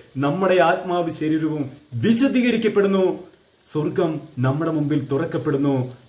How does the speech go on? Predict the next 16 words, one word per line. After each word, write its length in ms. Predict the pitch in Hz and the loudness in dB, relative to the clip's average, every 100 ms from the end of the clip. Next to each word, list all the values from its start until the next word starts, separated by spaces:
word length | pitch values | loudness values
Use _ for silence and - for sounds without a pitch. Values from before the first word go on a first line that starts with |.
| 110 | -4
ദൈവത്തിന്റെ 460 | 135 147 156 160 139 | 0 0 0 -2 0
അനുഗ്രഹം 480 | 131 123 123 120 113 - - | 2 2 0 -2 -4 -10 -8
നമ്മുടെ 280 | 110 123 113 | -6 -2 -2
ജീവിതങ്ങളിലേക്ക് 800 | 117 113 113 110 104 101 104 95 - _ 101 | -2 -4 -4 -6 -6 -6 -8 -8 -16 _ -8
വാരി 280 | 107 107 107 | -4 -2 -4
വിതറുന്നു. 380 | 101 104 95 95 - - _ _ | -6 -8 -8 -10 -14 -20 _ _
ഇത് 280 | 139 202 208 | 2 4 4
തന്നെയാണ് 460 | 208 208 196 196 | 2 2 2 2
ജപമാല 380 | 180 180 202 196 | 2 0 0 0
ചൊല്ലാൻ 320 | 185 175 180 | 0 0 -2
തുടങ്ങുമ്പോഴേ 680 | 175 170 170 160 156 147 127 - - | -2 -4 -4 0 2 2 -2 -14 -10
നമുക്ക് 280 | 110 127 - | -4 -4 -4
ക്ഷീണമൊക്കെ 580 | - 123 123 127 120 117 | -4 -4 -2 -4 -6 -8
ഉണ്ടാവും, 420 | 104 110 104 104 - | -6 -6 -6 -8 -6
തളർച്ചയൊക്കെ 460 | 113 117 123 110 113 | -4 -4 -4 -6 -6
ഉണ്ടാവും. 260 | 101 95 | -6 -8